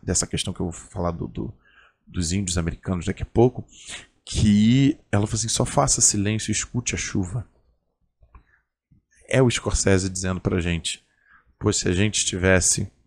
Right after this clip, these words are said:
um pouquinho dessa visão de parar, fazer silêncio, escutar a chuva,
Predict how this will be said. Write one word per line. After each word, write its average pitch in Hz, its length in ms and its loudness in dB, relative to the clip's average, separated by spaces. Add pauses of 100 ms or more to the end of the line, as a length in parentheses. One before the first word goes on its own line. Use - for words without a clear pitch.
(180)
um - 40 -20
pouquinho 101 360 -4
dessa 95 260 -2
visão 92 480 2 (300)
de 104 140 -4
parar, 92 500 8
fazer 98 300 -2
silêncio, 90 440 0
escutar - 360 -6
a 87 40 -2
chuva, - 400 -2